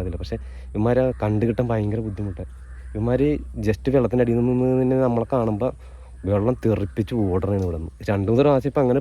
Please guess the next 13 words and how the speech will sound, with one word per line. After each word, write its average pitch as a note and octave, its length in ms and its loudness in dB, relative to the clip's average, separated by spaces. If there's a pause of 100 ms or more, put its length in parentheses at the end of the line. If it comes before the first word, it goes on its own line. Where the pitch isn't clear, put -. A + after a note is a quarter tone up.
പോയി. A#2 160 0 (440)
രണ്ട് G#2 180 2
പ്രാവശ്യം C3 300 4
ചെറിയൊരു B2+ 360 6
ഡാർക്ക് A#2+ 240 2
കളർ B2 160 4
കൊണ്ട് B2 140 4
ഞാൻ B2+ 120 4
അടിച്ചു. G#2+ 240 -2
പക്ഷേ G2+ 220 -4
രണ്ട് G2+ 220 -2
പ്രാവശ്യം A2+ 360 -4
മിസ്സായി. G2+ 320 -6